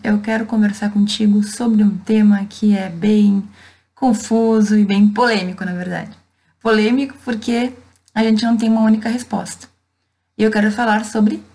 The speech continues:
tempo. A gente sabe o que é tempo, né? Mas tu consegue explicar o que é tempo?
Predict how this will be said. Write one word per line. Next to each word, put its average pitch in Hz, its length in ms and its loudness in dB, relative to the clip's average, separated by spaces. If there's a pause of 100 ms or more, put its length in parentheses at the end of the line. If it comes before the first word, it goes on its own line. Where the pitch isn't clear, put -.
(200)
tempo. 180 280 -2 (1160)
A 214 60 0
gente 240 180 -2
sabe 285 220 -2
o - 20 -8
que 320 80 -4
é 311 60 -4
tempo, 214 320 2
né? 180 240 -4 (560)
Mas 214 180 2
tu - 80 -12
consegue 240 400 0
explicar 214 380 -2
o 214 60 -2
que 208 100 -6
é - 20 -2
tempo? 220 320 -4